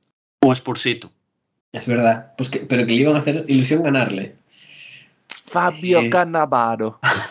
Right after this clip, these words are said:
Speaker 2: Ah, Cannavaro.
Speaker 1: Ah, pues a lo
Speaker 3: Fabio
Speaker 1: mejor, a lo mo-,
Speaker 3: Cannavaro.
Speaker 1: ah, ¿qué, qué piensas? ¿Que puede ser uno del Madrid? Ar-, Álvaro Arbeloa.
Speaker 2: Es que a lo mejor es que Arbeloa no te cuadra.
Speaker 1: No, pe-, pero es que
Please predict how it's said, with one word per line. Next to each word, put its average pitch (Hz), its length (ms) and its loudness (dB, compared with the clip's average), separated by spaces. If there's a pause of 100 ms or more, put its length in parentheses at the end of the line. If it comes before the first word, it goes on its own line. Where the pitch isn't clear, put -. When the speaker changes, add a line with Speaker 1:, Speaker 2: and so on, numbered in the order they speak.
(760)
Speaker 2:
Ah, - 140 -6 (180)
Cannavaro. 98 320 -6
Speaker 1:
Ah, 160 140 2
pues 135 200 -6
a - 120 -4
lo 143 60 -2
Speaker 3:
Fabio 139 80 -4
Speaker 1:
mejor, 165 340 -2
a 143 60 2
lo 143 100 0
mo-, 147 140 -8
Speaker 3:
Cannavaro. 180 340 -2
Speaker 1:
ah, - 80 -14
¿qué, 180 200 -4
qué - 100 -14
piensas? 120 400 -12
¿Que 123 80 -16
puede 156 200 -10
ser 175 160 -12
uno 180 220 -10
del 165 140 -8
Madrid? 143 400 -6 (200)
Ar-, 139 280 -4 (100)
Álvaro 147 440 -2
Arbeloa. 131 480 -6 (1120)
Speaker 2:
Es - 60 -20
que - 120 -2
a 113 40 2
lo 117 60 2
mejor 135 320 -2
es 135 120 -6
que - 100 -2
Arbeloa 120 360 0
no 156 160 0
te 165 100 -4
cuadra. 107 480 -2 (360)
Speaker 1:
No, 170 340 4
pe-, 143 80 -4
pero 139 260 -6
es 143 120 -8
que - 240 -4